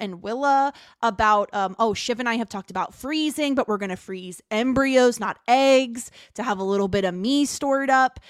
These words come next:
Like, it just feels very, um, like, controlling in a way of, like,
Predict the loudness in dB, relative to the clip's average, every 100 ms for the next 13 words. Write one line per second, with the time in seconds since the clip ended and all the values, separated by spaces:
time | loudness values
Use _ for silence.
0 | -20 -8 -6 -6 -6 -8 -6 -4 -4 -6
1 | -8 -6 -8 -6 -4 -4 -6 -10 -14 -18
2 | _ _ _ -6 -4 -4 -4 4 4 4
3 | 0 -4 -6 -10 -4 0 0 2 0 -2
4 | -6 -2 0 0 0 -2 -2 -8